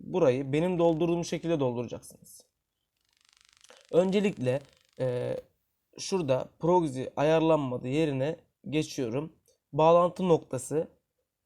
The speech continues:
yerine geliyorum. Bağlantı noktası yerinde, pardon, şurada, heh, ad var. Önce isim koymamız lazım. Buraya büyük harflerle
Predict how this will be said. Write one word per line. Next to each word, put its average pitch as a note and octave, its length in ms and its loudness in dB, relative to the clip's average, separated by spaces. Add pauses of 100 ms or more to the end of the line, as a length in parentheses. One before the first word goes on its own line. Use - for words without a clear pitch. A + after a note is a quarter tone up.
(360)
yerine D3 360 0
geliyorum. A#2+ 360 -10 (800)
Bağlantı F3 500 0
noktası D3 440 -4
yerinde, C3 680 -4
pardon, C#3 540 -6
şurada, C3+ 500 -8
heh, B2 60 -6 (440)
ad C#3 260 2
var. C#3+ 240 -4
Önce C3 300 -6
isim B2+ 220 -10
koymamız B2 480 -10
lazım. B2 300 -8 (400)
Buraya D3 440 2
büyük E3+ 200 0
harflerle C3 640 -6